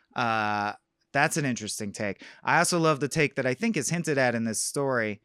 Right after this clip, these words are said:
um, but also I just love thinking about is, like, if you didn't make, like, let's assume that sentience, the moment, the singularity moment,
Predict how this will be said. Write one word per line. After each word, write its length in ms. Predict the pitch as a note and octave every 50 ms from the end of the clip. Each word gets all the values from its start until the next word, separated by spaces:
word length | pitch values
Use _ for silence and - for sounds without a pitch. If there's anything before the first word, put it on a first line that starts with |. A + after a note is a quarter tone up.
| _ _ _ _ _ _ _ _ _ -
um, 340 | C3 B2 A#2+ A#2 A2+ A2 G2+
but 260 | A#2+ B2+ B2 A#2 -
also 320 | A#2 B2 C#3 - - B2+
I 80 | A2+ A2
just 220 | G#2 A2+ - -
love 160 | A#2+ G#2+ F#2+
thinking 380 | - - C3 C#3 B2 B2+ G#2+ A2
about 320 | G#2 F#2 G#2 G2+ G2+ G#2
is, 200 | G#2 A2+ G#2+ -
like, 280 | A#2 A2 G#2 G#2 - _ _ _ _ _ _ _ _ _ _ _ _ _ _ _ _ _ _ _ _ _ _ _ _ _ _ _ _ -
if 160 | F3 - -
you 120 | E3+ E3
didn't 320 | C#3+ E3+ F#3 G3+ A3 - F3
make, 380 | F3 E3 E3 F3 - - - - _ _ _ _ _ _ _ _ _ _ _ _ -
like, 220 | E3 D3+ C3+ B2
let's 240 | D3+ F3 G3+ G3+ -
assume 340 | F#3 - - F#3 F#3+ F#3+ F3+
that 160 | D3 C3 -
sentience, 640 | - - - D#3 D#3+ D3+ - B2+ A#2 A2 A2 - -
the 100 | - C3+
moment, 420 | C3+ C3 C3+ C#3 C#3 C3+ B2 - -
the 120 | - C#3 B2+
singularity 580 | - D3+ D3 C3 C3 B2+ B2+ C3 B2+ B2 B2
moment, 420 | A#2 A#2 A2 G#2+ G#2 G#2+ A#2 -